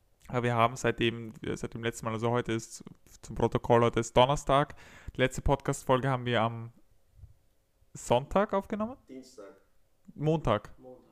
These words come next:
Speaker 1: Montag, haben wir am Montag aufgenommen. Genau. Ähm, und, äh, ja, es ist sehr viel passiert. Und wir werden heute ein paar Storys bilden. Es ist nämlich ziemlich witziger Shit passiert. Die erste Story erzählt, ähm,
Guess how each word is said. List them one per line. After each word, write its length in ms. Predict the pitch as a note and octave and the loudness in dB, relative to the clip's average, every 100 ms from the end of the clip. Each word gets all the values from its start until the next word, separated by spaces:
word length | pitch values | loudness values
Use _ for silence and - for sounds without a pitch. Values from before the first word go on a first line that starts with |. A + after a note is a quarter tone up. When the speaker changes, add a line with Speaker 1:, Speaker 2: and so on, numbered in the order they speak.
| _ | _
Speaker 1:
Montag, 420 | C3+ C#3 B2+ A#2 - | -2 -2 0 -2 0
haben 140 | C3 | 0
wir 80 | C3 | 2
am 80 | B2 | 2
Montag 260 | C3 B2 | 0 2
aufgenommen. 460 | G#2+ - A2 G#2+ C3 - - - - - | 2 2 2 0 0 -6 -12 -16 -18 -10
Genau. 280 | - B2 C3+ - - - - | -2 2 2 -2 -16 -14 2
Ähm, 400 | A#2+ A#2+ A#2+ A#2+ - | 8 8 8 2 -6
und, 500 | - B2 A#2+ A#2+ - | 0 2 4 0 -4
äh, 380 | - A2+ A2+ A2 | 2 4 6 6
ja, 140 | A#2+ B2 | 6 4
es 120 | - | 2
ist 180 | B2 - | -8 2
sehr 200 | C3 C3+ | 6 6
viel 140 | C#3+ | 2
passiert. 500 | - - C3 C3+ - - - - - - - | -2 0 2 2 -2 -16 -18 -14 -14 -14 -12
Und 260 | - A#2 - | -6 -6 2
wir 60 | A#2 | 6
werden 200 | A#2 B2+ | 6 4
heute 180 | A#2+ A#2 | 2 2
ein 40 | |
paar 100 | A2+ | 0
Storys 440 | - A2 A2 A2+ | 2 4 4 2
bilden. 220 | - A2+ A2 | -2 -2 -2
Es 80 | |
ist 60 | A2+ | -4
nämlich 300 | A2 A2 - | -6 -6 -10
ziemlich 440 | - A#2 A#2 A2 - | -12 -10 -8 -10 -8
witziger 540 | A2 - - G#2+ - | -8 -6 -4 -2 -4
Shit 440 | - - A#2 - - | -12 -10 -8 -8 -10
passiert. 460 | - - E2 - - - - - - - - - | -10 -8 -8 -10 -14 -20 -20 -20 -20 -16 -12 2
Die 60 | |
erste 240 | C#3+ E3+ F3+ | 4 4 4
Story 320 | - F3 F#3+ | 8 10 10
erzählt, 600 | F3 - E3+ E3 F3 - | 8 6 6 6 2 -2
ähm, 540 | F3 D3+ D3+ D3+ D3+ | 2 4 4 2 -2